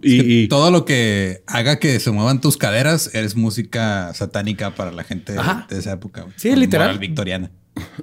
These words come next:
Speaker 2: De hecho, lo, lo, lo que yo encontré, este, fue algo muy interesante de la razón por la cual se clasificó la música satánica. Porque el blues,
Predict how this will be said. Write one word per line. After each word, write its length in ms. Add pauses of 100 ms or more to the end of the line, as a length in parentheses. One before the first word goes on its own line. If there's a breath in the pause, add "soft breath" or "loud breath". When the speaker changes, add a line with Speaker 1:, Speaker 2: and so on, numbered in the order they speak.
Speaker 2:
De 300
hecho, 220
lo, 240
lo, 320
lo 180
que 120
yo 80
encontré, 840
este, 580
fue 200
algo 160
muy 200
interesante 800 (300 loud breath)
de 100
la 120
razón 340
por 140
la 120
cual 160
se 160
clasificó 580
la 100
música 460
satánica. 480
Porque 160
el 60
blues, 400